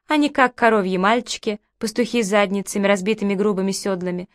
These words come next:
предающиеся однополой любви за полным отсутствием баб в округе. Слава весь принадлежал античности в том романтическом виде, какой она представлялась поверхностным ученым девятнадцатого века.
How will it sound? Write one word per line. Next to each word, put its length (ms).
предающиеся 680
однополой 480
любви 400
за 160
полным 300
отсутствием 560
баб 240
в 120
округе. 460
Слава 380
весь 220
принадлежал 560
античности 920
в 120
том 280
романтическом 920
виде, 400
какой 380
она 160
представлялась 760
поверхностным 760
ученым 480
девятнадцатого 800
века. 360